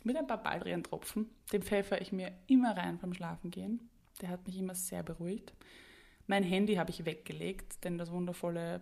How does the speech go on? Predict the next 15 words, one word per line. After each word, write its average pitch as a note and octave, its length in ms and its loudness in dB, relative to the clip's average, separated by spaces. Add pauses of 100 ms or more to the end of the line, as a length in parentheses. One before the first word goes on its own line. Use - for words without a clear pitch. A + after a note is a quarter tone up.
(140)
Blaulicht F3 960 -2 (680)
macht, - 340 -8
äh, F3 400 -4
das - 180 -10
Melatonin E3+ 540 -4
ziemlich E3 300 -6
kaputt. - 460 -6
Und F#3 140 -2
meine E3+ 180 0
Melatoninkapseln, F3 960 -4
um E3+ 120 -6
das, - 280 -6
äh, E3 180 -6
gleich E3+ 300 -10
abzurunden, F3 580 -6